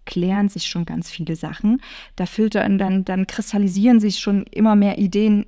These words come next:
von allein heraus oder fliegen raus aus der Auswahl, die man vorher im Kopf hatte. Und, äh, deswegen, es kommt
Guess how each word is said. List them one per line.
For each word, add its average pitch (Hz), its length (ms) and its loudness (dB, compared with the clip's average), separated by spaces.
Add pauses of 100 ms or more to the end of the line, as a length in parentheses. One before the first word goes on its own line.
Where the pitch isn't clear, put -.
von 196 240 -2
allein 185 480 2
heraus 208 640 2
oder 185 220 -2
fliegen 208 440 2
raus 185 540 -2 (460)
aus 196 280 -2
der 185 460 0 (680)
Auswahl, 214 600 2
die 208 100 0
man 202 320 2
vorher 214 400 -2
im 202 140 -2
Kopf - 320 -6
hatte. 233 320 -2 (500)
Und, 208 420 4 (160)
äh, 208 540 0
deswegen, 208 420 -2
es - 200 -8
kommt 254 440 2